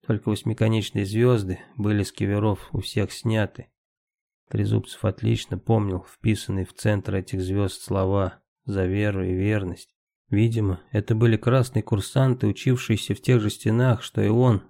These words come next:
много лет назад. Какое-то время он не мог оторвать взгляд от киверов. Понимая, что ещё несколько секунд, и он сойдёт от всего происходящего с ума, полковник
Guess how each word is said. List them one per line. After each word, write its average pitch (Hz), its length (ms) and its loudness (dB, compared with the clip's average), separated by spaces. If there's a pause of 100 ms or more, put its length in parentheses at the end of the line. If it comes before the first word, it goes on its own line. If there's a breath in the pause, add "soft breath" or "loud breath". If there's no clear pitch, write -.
много 107 280 0
лет 101 220 0
назад. 98 420 -2 (920)
Какое-то 101 420 -2
время 104 560 2
он 107 220 0
не 98 100 0
мог 110 280 0
оторвать 98 440 0
взгляд 98 440 -2
от - 120 -6
киверов. 95 560 -2 (840)
Понимая, 120 480 2
что - 180 -4
ещё 113 220 2
несколько 120 480 2
секунд, 117 580 2 (200)
и 107 80 2
он 110 160 2
сойдёт 110 580 2
от - 120 -8
всего 123 340 2
происходящего 113 840 0
с - 140 -8
ума, 120 400 4 (320)
полковник 101 680 0